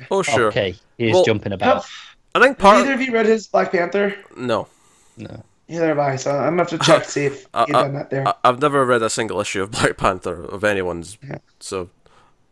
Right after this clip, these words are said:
Speaker 1: that, that, that would be a no. Uh, I do think part of that, th-, that idea being a bit more straightforward is, A, he knows that this is more of a mainstream book for everyone. Like, you know,
Speaker 3: Yeah.
Speaker 1: everyone's gonna
Speaker 3: Yeah.
Speaker 1: be checking out Justice League.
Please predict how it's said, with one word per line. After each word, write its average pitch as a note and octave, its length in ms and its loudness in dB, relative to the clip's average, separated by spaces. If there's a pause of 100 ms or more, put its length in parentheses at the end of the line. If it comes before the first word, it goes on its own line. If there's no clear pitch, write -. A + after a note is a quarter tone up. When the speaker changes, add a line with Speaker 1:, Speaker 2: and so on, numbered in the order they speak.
(160)
Speaker 1:
that, A2+ 160 -4
that, G#2 220 -4
that G#2 100 -6
would G#2+ 100 -4
be A2+ 80 -8
a G2+ 60 -4
no. D#2+ 180 -8 (320)
Uh, A#2+ 140 4 (1400)
I F3 160 4
do A#3 140 4
think G#3+ 280 2
part F3+ 200 6
of E3+ 60 4
that, D#3+ 380 4
th-, G#2 200 -4
that B2+ 160 4
idea C3+ 260 4
being A#2 120 -4
a - 20 -2
bit A2+ 100 0
more A#2 120 -2
straightforward A2+ 500 -2
is, A2 180 -6
A, F#3 420 8
he C#3+ 60 2
knows C3+ 520 -2
that A#2 280 0
this C3 200 0
is A#2+ 80 -8
more A#2+ 140 2
of A2 60 0
a A2+ 60 0
mainstream A2+ 420 -2
book A2+ 200 -6
for A2 100 -2
everyone. B2 480 0 (180)
Like, A#2+ 240 -4
you B2 80 -6
know, A#2 100 4
Speaker 3:
Yeah. A2+ 60 8
Speaker 1:
everyone's A#2 280 0
gonna A2+ 120 2
Speaker 3:
Yeah. D#3 60 4
Speaker 1:
be C#3 60 0
checking G#2+ 160 -2
out E2+ 80 -4
Justice G2+ 260 -6
League. F#2+ 220 -8